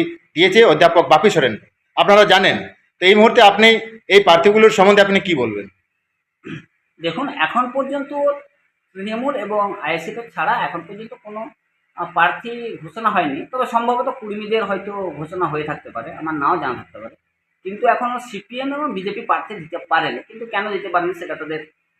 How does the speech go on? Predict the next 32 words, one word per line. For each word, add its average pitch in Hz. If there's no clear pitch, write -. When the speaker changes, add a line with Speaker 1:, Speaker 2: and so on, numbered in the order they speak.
Speaker 2:
আহ, 135
ব্যক্তিগত 139
কারণ। 123
আবার 220
এমনও 196
হতে 220
পারে 208
আমাদের 185
যে 190
বাপি 160
সরেন 165
যে 147
মুখ, 180
সেই 180
মুখের 160
হয়তো 151
প্রতিদ্বন্দ্বিতা 143
অনেক 127
লোক 202
অনেকভাবে 180
নাও 160
করতে 170
পারে। 120
কিন্তু 160
আমরা 226
এই 190
কথা 190
বলতে 165
পারি, 214
আমাদের 220
যে 247
প্রার্থী, -